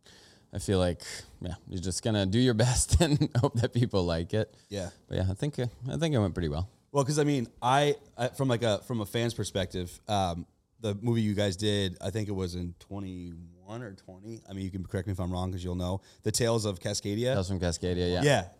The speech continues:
Speaker 1: Twenty-one.
Speaker 2: twenty-one.
Speaker 1: Yeah.
Speaker 2: Um, so that soundtrack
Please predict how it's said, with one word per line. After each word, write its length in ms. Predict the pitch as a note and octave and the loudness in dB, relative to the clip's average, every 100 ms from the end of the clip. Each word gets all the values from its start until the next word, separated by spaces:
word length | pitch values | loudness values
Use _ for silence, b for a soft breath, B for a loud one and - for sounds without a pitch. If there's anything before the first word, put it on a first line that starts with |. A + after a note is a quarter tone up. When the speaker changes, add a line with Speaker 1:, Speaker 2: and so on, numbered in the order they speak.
| _ | _
Speaker 1:
Twenty-one. 340 | A#2+ A#2+ F2+ - | 2 4 4 2
Speaker 2:
twenty-one. 420 | C3+ C3 A2 F#2+ | 4 4 2 0
Speaker 1:
Yeah. 120 | G2 - | -2 2
Speaker 2:
Um, 340 | A#2+ G#2+ G#2 | 2 2 2
so 340 | - C3+ A#2+ - G#2 | 6 8 8 4 2
that 280 | B2+ D3 - | 6 6 4
soundtrack 720 | - C3 A2 G#2+ G#2 G2 F#2 | 0 2 0 2 4 4 2